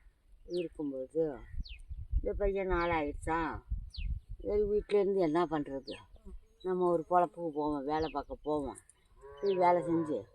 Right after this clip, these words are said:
அ, குடும்பத்தை ஓட்டுங்க அப்படின்ட்டு அந்த பையன் வேலைக்கு போகுது. வேலைக்கு போயிடுச்சு. போனோன்னே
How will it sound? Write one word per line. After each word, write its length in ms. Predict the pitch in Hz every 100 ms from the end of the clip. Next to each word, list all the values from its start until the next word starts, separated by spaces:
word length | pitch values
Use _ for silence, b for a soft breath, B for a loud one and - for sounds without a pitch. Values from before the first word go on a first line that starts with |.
| _ _ _ _ -
அ, 100 | 180
குடும்பத்தை 460 | 185 190 185 165 151
ஓட்டுங்க 440 | 151 156 143 117 101 - - - _ -
அப்படின்ட்டு 600 | 175 - 156 147 147 196
அந்த 180 | 170 156
பையன் 420 | 156 156 151 110 - _ - - _ _ _ -
வேலைக்கு 380 | 185 180 -
போகுது. 360 | 139 143 143 - _ _ -
வேலைக்கு 380 | 170 170 147 147
போயிடுச்சு. 420 | 147 151 - - - - _ _ _ _ - -
போனோன்னே 540 | 190 170 151 147 165